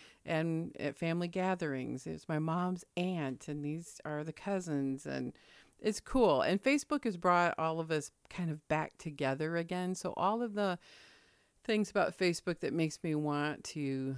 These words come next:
suspend my account for a while make me go, "No, I'm just gonna be very cautious about what I consume on Facebook,"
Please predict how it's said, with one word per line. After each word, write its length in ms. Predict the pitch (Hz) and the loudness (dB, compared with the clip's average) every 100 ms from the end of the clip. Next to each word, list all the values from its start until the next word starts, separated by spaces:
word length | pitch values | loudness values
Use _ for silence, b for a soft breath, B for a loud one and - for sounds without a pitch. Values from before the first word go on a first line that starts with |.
| 127 B B | -6 B B
suspend 640 | - 160 - - 160 170 | -2 0 0 2 2 2
my 120 | 156 | 0
account 560 | 135 - - 151 156 - | 0 -2 0 2 2 -2
for 200 | - 165 | 0 0
a 80 | 160 | 2
while 380 | 160 160 160 | 0 2 0
make 280 | 156 156 156 | 0 -2 -4
me 100 | 151 | -4
go, 140 | 151 147 | -2 0
"No, 460 | 190 208 180 180 b b b b | 2 2 2 0 b b b b
I'm 140 | - 185 | -6 -2
just 220 | 190 - | -4 -2
gonna 220 | 180 165 160 _ _ | -2 -4 -6 _ _
be 80 | - | -10
very 340 | 156 156 151 | -2 2 2
cautious 600 | 147 - 139 139 147 143 | 0 0 0 0 -6 -6
about 560 | 143 143 135 131 131 131 - - - - _ | -6 -4 -2 0 -2 -4 -10 -20 -20 -20 _
what 180 | - 151 | -6 -2
I 40 | 139 | -2
consume 760 | - 143 - - 196 165 135 - | -4 -8 -4 0 2 2 2 0
on 360 | 131 127 135 160 | -2 0 -2 -4
Facebook," 520 | - 131 - - 135 | -4 -4 -4 -2 -2